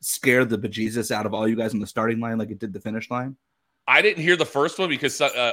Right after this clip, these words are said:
Speaker 2: a car burned out. The second one, I was like, and I, it was, and Alan
Speaker 1: Ah.
Speaker 2: drew attention to it, like, "Oh, those things." And I was
Speaker 1: Right.
Speaker 2: like, "Oh, crap, there's a second one."
Speaker 1: Okay.
Speaker 2: Yeah.
Speaker 1: So Amanda and I are at the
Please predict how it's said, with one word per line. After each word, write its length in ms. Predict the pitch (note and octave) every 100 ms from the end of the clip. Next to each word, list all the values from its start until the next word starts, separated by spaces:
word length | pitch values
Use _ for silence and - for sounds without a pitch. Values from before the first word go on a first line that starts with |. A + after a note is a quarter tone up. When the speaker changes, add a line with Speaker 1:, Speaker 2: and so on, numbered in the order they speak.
| -
Speaker 2:
a 100 | B2
car 260 | - C#3
burned 300 | B2+ B2 A#2+
out. 300 | A#2 E2+ -
The 80 | A2
second 480 | - - B2 - F3+
one, 200 | A3 A3
I 60 |
was 100 | C3
like, 220 | B2 A#2 -
and 100 | C#3
I, 60 | C#3+
it 100 | D3
was, 120 | D3 -
and 160 | C#3+
Alan 300 | A2+ D#3+ F3
Speaker 1:
Ah. 60 | C3
Speaker 2:
drew 240 | B2+ C#3+
attention 380 | B2+ C#3 D#3 D#3+
to 140 | F3+ G#3
it, 160 | C#3+
like, 140 | C3+ A#2 _ - - _
"Oh, 200 | A3 A#3+
those 220 | D3 G3+
things." 240 | - B2+ B2+
And 80 | C#3
I 40 |
was 60 | G#2+
Speaker 1:
Right. 80 | -
Speaker 2:
like, 120 | C3
"Oh, 100 | C#4+
crap, 400 | - - A3+ -
there's 220 | - -
a 40 | E3+
second 360 | - A3+ C3+
one." 200 | G#2 F#2+ - _ _ - - E3+
Speaker 1:
Okay. 320 | D3 C3 G2 - -
Speaker 2:
Yeah. 240 | A#2+ A#2
Speaker 1:
So 480 | - F3+ C3 F#2 - _ _ _ _ _ - -
Amanda 400 | C3 C#3+ D3+ D3+
and 120 | C3
I 180 | A2+ G#2+
are 220 | A2+ A2
at 100 | G#2+
the 100 | G#2